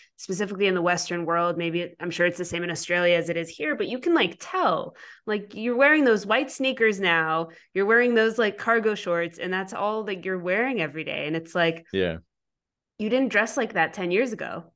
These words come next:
Speaker 1: <laughs>
Speaker 2: Yeah. Yeah, absolutely. Yeah. It's, you know, you, you're, you're setting an example, right? And dressing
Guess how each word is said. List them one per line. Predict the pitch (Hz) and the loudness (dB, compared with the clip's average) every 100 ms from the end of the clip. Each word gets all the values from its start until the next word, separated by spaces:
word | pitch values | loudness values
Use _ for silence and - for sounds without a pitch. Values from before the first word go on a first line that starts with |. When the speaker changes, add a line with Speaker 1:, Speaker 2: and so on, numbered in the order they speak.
| - | -16
Speaker 1:
<laughs> | - - - | -14 -14 -10
Speaker 2:
Yeah. | 190 98 85 - _ _ _ _ _ _ _ | 0 0 0 -6 _ _ _ _ _ _ _
Yeah, | 113 147 82 | 4 4 4
absolutely. | 95 98 113 113 71 78 _ | 0 0 0 0 -4 -10 _
Yeah. | - 101 85 69 | -2 0 0 -4
It's, | 78 82 - - _ _ _ _ _ _ _ _ | -8 -8 -12 -20 _ _ _ _ _ _ _ _
you | 87 | -6
know, | |
you, | 90 98 - - - - _ _ _ _ _ _ _ _ _ - | -4 -4 -10 -16 -20 -20 _ _ _ _ _ _ _ _ _ -12
you're, | 123 120 - | -6 -6 -4
you're | 131 | -2
setting | - 135 151 | 0 2 2
an | 127 | 0
example, | 92 78 87 87 76 65 _ | -2 -2 -4 -4 -8 -12 _
right? | 78 80 - | -2 -2 -2
And | - 90 95 90 87 _ _ _ _ _ _ _ _ _ _ _ _ - | -6 -6 -4 -4 -8 _ _ _ _ _ _ _ _ _ _ _ _ -20
dressing | - 110 117 - 131 113 101 | -4 0 0 0 -2 -2 -4